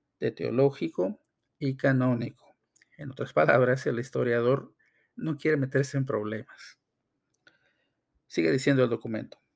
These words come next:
"No juzgo necesario hacer un análisis de él, por cuanto no me propongo impugnarlo. Prefiero poner sencillamente a la vista lo que se dice,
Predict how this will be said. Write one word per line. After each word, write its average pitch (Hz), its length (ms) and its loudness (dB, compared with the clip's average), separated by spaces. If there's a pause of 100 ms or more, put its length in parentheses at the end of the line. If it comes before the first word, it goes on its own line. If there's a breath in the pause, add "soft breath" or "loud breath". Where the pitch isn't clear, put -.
(180)
"No 160 120 2
juzgo 214 240 6
necesario 147 480 6
hacer 147 220 6
un 143 80 2
análisis 131 580 0
de 135 200 4
él, 202 200 -6 (360)
por 127 200 -4
cuanto 120 340 -2
no 127 120 0
me 151 120 0
propongo 131 640 0
impugnarlo. 131 840 -2 (460)
Prefiero 143 440 0
poner 127 260 0
sencillamente 127 680 -2
a 139 40 4
la 156 140 4
vista 147 480 -2
lo 113 160 -6
que 127 120 -6
se - 140 -6
dice, 135 320 -4